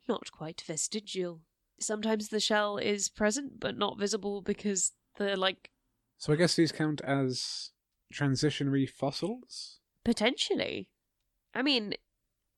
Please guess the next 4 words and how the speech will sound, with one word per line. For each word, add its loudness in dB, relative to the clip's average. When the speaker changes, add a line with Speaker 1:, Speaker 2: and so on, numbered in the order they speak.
Speaker 1:
a 0
partial 0
shell 2
has 0